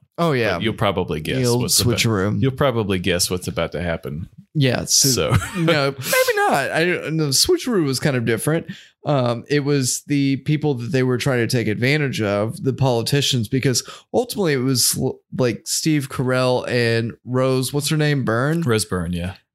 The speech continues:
Speaker 1: Um, wherever they are actually competing against each other, and it's their parties, but
Speaker 2: They're basically using the local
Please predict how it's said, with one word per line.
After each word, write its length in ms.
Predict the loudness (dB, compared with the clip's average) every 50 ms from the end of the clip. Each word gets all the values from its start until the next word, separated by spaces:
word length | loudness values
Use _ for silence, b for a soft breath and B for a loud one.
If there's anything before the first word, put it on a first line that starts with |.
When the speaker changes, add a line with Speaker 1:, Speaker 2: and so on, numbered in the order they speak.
| _ _ -2
Speaker 1:
Um, 440 | 0 0 2 2 0 0 -2 -2 0
wherever 640 | 0 2 2 2 2 2 0 0 0 2 2 0 0
they 520 | -2 -4 -6 -6 -4 -2 0 2 2 2 2
are 180 | 2 0 0
actually 400 | 0 0 0 0 -2 -2 -2 0
competing 540 | 0 0 -2 0 2 2 2 2 0 -2 -2
against 340 | -2 0 -2 -2 -2 -2 -4
each 160 | -2 0 0
other, 340 | 0 0 0 0 -2 -2 -4 -4
and 260 | -4 -2 -2 0 0
it's 360 | -2 -4 -4 -8 -6 -4 -2
their 160 | 0 0 0 0
parties, 480 | 0 0 0 2 2 0 0 0 0
but 240 | -2 -2 -2 -4 B B B B B -6 -6 -6 B _ -2
Speaker 2:
They're 280 | 0 0 0 0 -2 -8 _ _ _ _ -2
basically 520 | 0 2 2 2 0 0 0 0 0 0
using 800 | 2 0 0 0 0 0 -2 -2 -4 -4 -4 -6 -6 -8 -10 -12
the 460 | -8 -6 -4 -4 -4 -4 -6 -8 -12 -14 -20 -20 _ _ _ _ _ _ _ _ -6 -4
local 720 | -2 2 2 2 2 2 0 0 0 0 0 -2 -4 -8